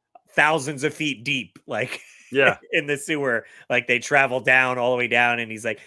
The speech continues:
Speaker 1: "It looks like this place hasn't been touched in years," and that's where they find the green pipe that sucks them into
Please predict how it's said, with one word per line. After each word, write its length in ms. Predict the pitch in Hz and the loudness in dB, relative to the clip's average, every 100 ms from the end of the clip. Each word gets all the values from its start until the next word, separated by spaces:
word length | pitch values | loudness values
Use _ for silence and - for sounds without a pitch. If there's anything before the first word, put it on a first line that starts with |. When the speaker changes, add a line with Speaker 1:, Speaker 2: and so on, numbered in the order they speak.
| - - | -20 -8
Speaker 1:
"It 140 | 117 | -6
looks 200 | 123 117 | -6 -6
like 160 | 120 113 | -6 -6
this 120 | 117 | -12
place 240 | - 117 - | -8 -8 -4
hasn't 260 | 113 107 | -8 -8
been 120 | 107 104 | -14 -8
touched 320 | 117 110 - | -6 -6 -14
in 140 | 98 107 | -16 -8
years," 580 | 160 156 147 143 - - _ _ | -2 0 0 -2 -6 -16 _ _
and 140 | 117 110 | -4 0
that's 220 | 113 - | -2 0
where 100 | 117 | -2
they 120 | 110 | -2
find 300 | - 113 107 | 0 -2 -2
the 40 | 104 | -12
green 340 | 110 113 107 | -10 -12 -8
pipe 260 | 117 110 - | -4 -4 -4
that 180 | 104 - | -8 -8
sucks 340 | - 107 - | -12 -12 -10
them 260 | 110 101 101 | -6 -6 -8
into 560 | 110 101 - 101 95 | -18 -18 -14 -12 -12